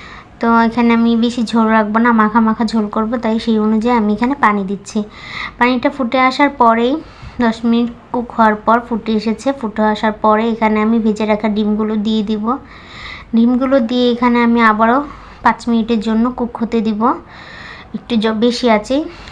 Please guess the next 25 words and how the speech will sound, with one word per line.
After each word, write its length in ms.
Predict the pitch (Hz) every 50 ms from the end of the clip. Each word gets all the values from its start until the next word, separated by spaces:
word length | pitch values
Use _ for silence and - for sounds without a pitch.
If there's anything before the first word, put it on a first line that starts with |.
| - -
যখনই 380 | 247 254 240 247 285 285 285 277
আমার 300 | 262 262 254 254 262 262 277 277 277 - - - - - - - - - - - 240 226
ঝোলটা 320 | - 247 226 226 247 254
শুকিয়ে 400 | 262 - 262 240 247 - 254 254 226
যাবে, 240 | 233 233 226 254 277
সেই 220 | 277 - 254 240 240 -
পর্যায়ে 360 | 254 226 226 214 233 233 226
আমি 160 | 220 220 220 220
এখানে 340 | 220 - 240 233 233 262 320 339 349 - - - - - - - -
জিরার 320 | 214 240 233 220 220 220 220
গুঁড়ি 200 | 214 220 233 233
অ্যাড 180 | 220 208 208 - -
করব। 240 | - 220 220 220 208 240 294 339 339 - - - - - - - - -
এই 80 | - 226
তো 80 | 226 285
জিরার 300 | 247 226 247 240 233 240 240
গুঁড়ি 180 | 233 240 240 247
দিলে 260 | 226 233 226 240 247 247
আমার 300 | 233 214 220 226 240 269 330 339 - - - - - - - -
তরকারিটা 480 | 233 220 220 220 233 226 226 220 226
কমপ্লিট। 580 | 220 226 220 220 226 233 240 269 285 320 349 349 - - - - - - - - - - - - - 214
এখন 240 | 240 240 294 302 277 262
আমি 180 | 254 254 254 254
একটা 220 | 247 247 - 247
বাটিতে 440 | 226 220 220 214 254 247 240 -